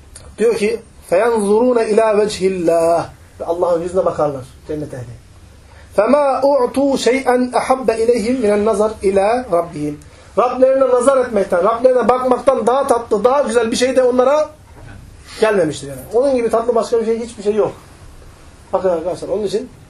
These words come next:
duada dahi Yüce Rabbimizin yüzünü isteyerek dua edeceğiz. Allah, Resulullah Aleyhisselam böyle dua diyor ya. Yüzünü isteyerek.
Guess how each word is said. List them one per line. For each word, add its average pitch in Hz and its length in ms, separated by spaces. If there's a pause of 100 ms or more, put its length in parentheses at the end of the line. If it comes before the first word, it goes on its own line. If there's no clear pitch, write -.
(2000)
duada 180 320
dahi 180 380
Yüce 190 220
Rabbimizin 196 440
yüzünü 180 280
isteyerek 190 360
dua 160 140
edeceğiz. 139 300 (320)
Allah, 160 320
Resulullah 170 260
Aleyhisselam 175 440
böyle 175 140
dua 180 200
diyor 233 120
ya. 147 120 (1600)
Yüzünü 185 220
isteyerek. 180 420